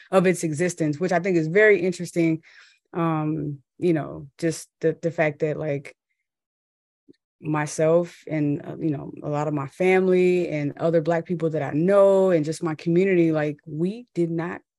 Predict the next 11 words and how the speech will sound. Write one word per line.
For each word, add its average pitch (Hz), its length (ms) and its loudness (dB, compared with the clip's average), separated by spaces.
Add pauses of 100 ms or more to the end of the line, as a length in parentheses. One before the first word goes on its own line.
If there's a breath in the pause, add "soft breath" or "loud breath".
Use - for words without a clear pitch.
know 165 460 -2
about 165 380 -6 (160)
this 180 180 -6
celebration 196 680 -6
and, 170 200 0
like, 170 220 -2
what 196 300 -2
this 208 220 -6
all 208 200 0
meant. 202 320 -2
So, 175 260 0